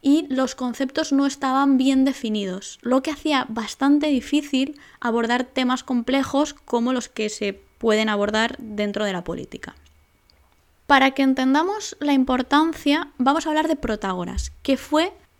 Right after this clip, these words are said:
que fue uno de los, eh, sofistas más importantes. De hecho, eh, Platón le, le considera, creo que es en, en la República, padre de la sofística,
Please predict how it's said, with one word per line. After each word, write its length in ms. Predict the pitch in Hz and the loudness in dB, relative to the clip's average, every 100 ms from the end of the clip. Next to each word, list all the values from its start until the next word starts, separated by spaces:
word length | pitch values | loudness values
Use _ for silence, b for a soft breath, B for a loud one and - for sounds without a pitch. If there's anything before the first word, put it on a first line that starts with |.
| _ _ | _ _
que 100 | - | -4
fue 160 | - 294 | 0 2
uno 160 | 320 311 | 2 2
de 60 | |
los, 400 | 262 240 - - | 2 0 -6 -8
eh, 560 | 240 233 226 226 226 226 - | -4 -2 -2 -4 -4 -6 -4
sofistas 640 | - 247 262 - 302 302 | -4 0 -2 0 -2 2
más 280 | 254 262 269 | 2 4 4
importantes. 840 | 254 220 190 190 185 - - - _ _ | 2 2 -4 -4 -6 -6 -12 -16 _ _
De 300 | 233 233 247 | -2 0 2
hecho, 480 | 330 - - 381 427 _ _ | 0 -2 -4 -4 -4 _ _
eh, 460 | 240 226 220 220 220 | -8 -6 -4 -6 -6
Platón 680 | - 226 226 - 311 277 240 - _ _ _ - | 0 0 0 2 4 2 -2 -10 _ _ _ -12
le, 280 | 233 233 226 | -4 -4 -6
le 360 | - 226 220 214 | -6 -2 -2 -2
considera, 880 | 233 226 - 226 247 269 254 240 247 b b b b | -4 -4 -2 0 2 2 2 0 -4 b b b b
creo 280 | - 233 262 | -2 0 2
que 140 | 269 254 | 2 -2
es 140 | - | 0
en, 220 | 240 226 | -2 -2
en 140 | 240 220 | -2 0
la 100 | 214 | 0
República, 600 | 208 208 262 247 - 208 - | -2 0 2 2 -2 -6 2
padre 340 | 247 269 254 | 4 4 2
de 80 | 226 | 0
la 100 | 220 | -2
sofística, 920 | - 208 262 285 - 254 220 240 - | -6 -4 0 0 -2 -6 -4 -4 -4